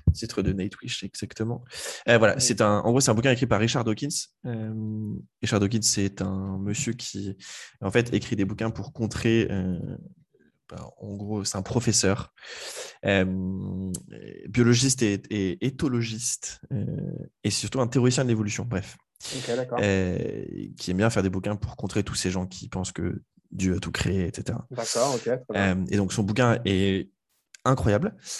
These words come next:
Speaker 1: Et donc, du coup, c'est un titre de vingt-cinq minutes, forcément avec Nightwish. Et sur la, en gros, la, la grosse dernière partie, en fait, c'est tout simplement, euh, un paragraphe, euh,
Speaker 2: Du bouquin.
Speaker 1: du bouquin, lu par lui.
Speaker 2: Ok.
Speaker 1: Euh, il connaissait pas du tout le, le groupe.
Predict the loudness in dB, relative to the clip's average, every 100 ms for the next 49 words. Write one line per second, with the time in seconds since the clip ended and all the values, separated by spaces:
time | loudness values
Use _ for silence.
0 | -4 2 4 4 0 -6 -8 -2 0 2
1 | 2 0 2 2 2 2 0 -2 -4 -14
2 | -12 -8 -6 -4 -8 -6 -8 -8 -16 -16
3 | -12 -10 2 6 6 6 6 8 6 6
4 | 6 6 6 4 2 0 0 -2 2 4
5 | 6 4 2 0 -2 -2 -2 0 -2 -2
6 | -6 -6 -6 -4 -4 -2 -2 -4 -6 -6
7 | -4 -4 -6 -2 -2 2 2 4 2 0
8 | -12 -6 -4 -2 -2 -2 -2 -4 -6 -6
9 | -6 -2 0 0 -6 -14 -14 _ 2 4
10 | 4 4 4 0 -4 -12 _ _ -18 -14
11 | -12 -2 2 4 4 2 0 0 0 2
12 | 4 2 0 0 2 2 2 0 -2 -6
13 | -10